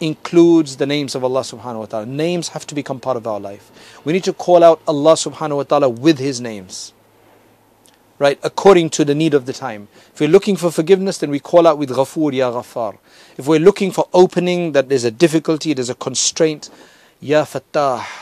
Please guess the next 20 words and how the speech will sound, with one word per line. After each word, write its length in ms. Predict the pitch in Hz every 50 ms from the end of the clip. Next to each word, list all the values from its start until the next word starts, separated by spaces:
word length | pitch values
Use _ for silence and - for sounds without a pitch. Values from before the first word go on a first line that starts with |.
| - - - - _ _
Ya 160 | - 147 147
Fattah. 640 | 131 - 143 - _ - 135 127 120 107 104 - -
If 100 | - -
there's 180 | - 160 139 139
a 60 | 127
subtle 440 | - - - 196 180 - - 170 147 -
issue, 400 | 165 156 - - 185 160 143 - _ - _ _ _
Ya 240 | 123 131 143 147 147
Latif, 840 | 143 147 135 - - 165 151 131 117 101 - - - - _ _ _
Ya 220 | - 135 139 139 135
Latif, 640 | 135 127 - - 151 147 131 117 101 - - -
Ya 200 | 135 135 135 131
Latif. 600 | 123 123 113 - 135 120 104 92 - - - _ _ _ _ _ - _ _ _
If 160 | 139 135 131
there's 200 | 147 156 143 -
cure, 580 | - - - - - 185 185 185 180 175 170 - -
it's 180 | 143 - -
an 100 | 151 -
issue 340 | 165 156 - - 185 156 143
of 200 | 131 120 107